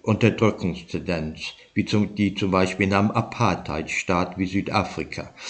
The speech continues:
wo Weiße sich einer höheren Menschengattung als die Schwarzen zugehörig glaubten, die Rechtfertigung genommen. Kein Mensch darf als ein Mittel zum Zweck missbraucht werden, sondern frei nach Kant,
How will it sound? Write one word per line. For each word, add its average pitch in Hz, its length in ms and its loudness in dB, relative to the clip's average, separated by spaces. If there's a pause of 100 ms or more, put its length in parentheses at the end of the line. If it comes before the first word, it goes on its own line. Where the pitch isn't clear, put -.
(160)
wo 95 120 2
Weiße 104 340 6
sich 104 260 2
einer 101 260 4
höheren 104 540 8
Menschengattung 95 760 2
als 95 200 -2
die 92 120 0
Schwarzen 107 560 -2
zugehörig 85 680 0
glaubten, 90 580 0 (400)
die 98 80 4
Rechtfertigung 85 920 0
genommen. 73 460 0 (680)
Kein 120 440 6
Mensch 78 440 0 (400)
darf 90 380 2
als - 400 0
ein 90 240 2
Mittel 117 340 4
zum 107 260 0
Zweck - 420 -2
missbraucht 90 680 -2
werden, 71 360 -4 (100)
sondern 87 600 0 (340)
frei 101 300 4
nach 87 260 0
Kant, 101 500 0